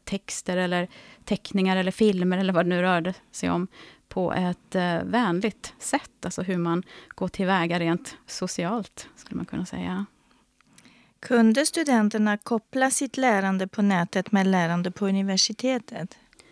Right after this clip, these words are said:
Speaker 1: Ja, eh, till exempel när de hade lärt sig att, eh, kunna söka relevant och bra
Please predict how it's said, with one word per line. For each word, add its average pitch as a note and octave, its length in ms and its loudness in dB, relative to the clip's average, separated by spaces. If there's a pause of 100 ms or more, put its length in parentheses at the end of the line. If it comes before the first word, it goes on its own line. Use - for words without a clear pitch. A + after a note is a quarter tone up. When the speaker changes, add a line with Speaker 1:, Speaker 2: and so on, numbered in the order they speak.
(720)
Speaker 1:
Ja, A3 460 2 (260)
eh, G3 400 0 (460)
till B3+ 120 0
exempel A3 520 2
när F#3+ 120 2
de F#3+ 100 2
hade F#3 160 0
lärt F3+ 300 -2
sig F#3 160 -2
att, F3 300 -6
eh, E3+ 340 -2 (220)
kunna F#3+ 240 0
söka F3+ 460 -4
relevant F#3 760 0
och F3+ 60 -4
bra F3+ 380 0